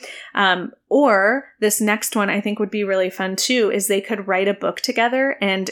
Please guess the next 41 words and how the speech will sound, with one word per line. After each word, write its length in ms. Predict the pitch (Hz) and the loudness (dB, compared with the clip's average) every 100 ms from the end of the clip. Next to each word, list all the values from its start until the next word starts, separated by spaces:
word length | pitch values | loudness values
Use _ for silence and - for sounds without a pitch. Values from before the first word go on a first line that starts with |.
| - | 0
illustrate 520 | 202 208 - 170 - | 0 0 0 -2 -2
it 120 | - | -6
together. 520 | - - - - 214 _ - - | -6 -6 -4 -4 -6 _ -20 -10
And 160 | - 208 | -2 0
then 240 | 208 214 | 2 0
you 80 | 220 | -2
could 160 | 226 202 | -4 -4
keep 200 | 226 214 | -4 -2
it 60 | |
in 100 | 202 | -2
the 80 | 196 | -2
playroom 440 | 196 190 196 185 190 | -2 0 0 -2 -2
and 100 | 190 | -2
they 100 | 190 | -2
could 220 | 226 190 | -4 -4
look 200 | 190 - | -4 -2
back 240 | 175 180 | -4 0
on 140 | 170 - | -2 -2
it 240 | - - - | -4 -6 -6
often. 460 | - - - - | -6 -6 -8 -6
I 100 | - | -6
think 200 | 202 196 | -4 -4
that 140 | 190 - | -4 -4
would 100 | 196 | -2
be 140 | 196 | -2
really 240 | 190 170 | -2 -2
fun. 400 | 185 - - 220 _ _ _ _ _ _ _ | -2 -4 -6 -8 _ _ _ _ _ _ _
Okay, 360 | 233 240 190 - | -4 0 0 0
and 200 | 202 208 | -2 -2
finally, 560 | - 302 320 208 180 - | 0 2 2 2 0 -2
let's 200 | 226 - | -2 -2
talk 200 | 330 349 | -2 0
about 240 | 285 240 | 0 0
some 160 | - 214 | 0 -2
things 320 | 214 214 214 | -2 -2 -2
that 100 | 214 | -2
your 140 | 202 | -2
kiddos 360 | 196 196 185 185 | -2 0 0 0
can 160 | 233 202 | -4 -2
do 280 | 175 175 - | -2 -2 -2
outside. 680 | 175 - - - - - | -4 -2 -2 -2 -4 -10